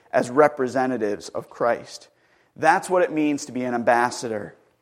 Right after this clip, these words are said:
We're called to represent him, to live for him, and to ultimately mirror him, so that we stand before a watching world and we present Christ,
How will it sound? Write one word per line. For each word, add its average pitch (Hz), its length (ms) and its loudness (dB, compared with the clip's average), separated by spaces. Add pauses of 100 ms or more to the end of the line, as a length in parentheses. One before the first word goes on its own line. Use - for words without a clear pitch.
(1000)
We're 135 120 4
called 156 300 6
to 151 80 -2
represent 147 640 2
him, 127 240 -4
to 143 200 0 (300)
live 156 500 4 (300)
for 180 400 6
him, 120 500 -2 (800)
and 143 140 -2
to - 100 2
ultimately 156 680 2 (200)
mirror 165 640 4
him, 120 460 -4 (800)
so - 160 0
that 165 140 6
we 202 100 4
stand 214 480 4
before 220 340 6
a 185 60 8
watching 190 560 4
world 165 500 4 (460)
and 170 140 6
we 208 100 6
present 202 640 2
Christ, 165 760 0